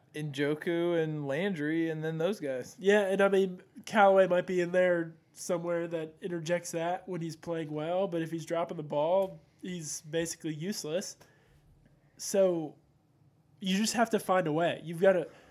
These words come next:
Speaker 2: this comes down to Todd Haley. He's gotta figure out a way to cater his play calling and his offense to the talent that he has on the field, which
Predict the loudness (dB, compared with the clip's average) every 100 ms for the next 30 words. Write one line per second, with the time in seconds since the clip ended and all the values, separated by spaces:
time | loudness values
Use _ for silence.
0 | _ -14 -6 -6 -6 -14 -16 -8 -6 0
1 | 0 0 -2 -4 -8 _ -12 -8 -6 -6
2 | -4 -6 -8 -6 -6 -6 -10 -16 -6 -4
3 | -2 -2 -2 -2 -2 -4 -6 -6 -4 -2
4 | -4 -6 -10 _ _ _ _ _ _ _
5 | _ _ _ -16 -6 -2 -2 -2 -2 -6
6 | -10 -6 -2 -2 -2 -2 -2 -4 -8 -8
7 | -6 -6 -4 -6 -8 -10 -16 -10 -6 -6
8 | -8 -10 -8 -6 -6 -8 _ -10 -8 -8
9 | -8 -10 -8 -6 -8 -10 -14 -14 -12 -14
10 | -20 _ _ _ _ -8 -8 -8 -14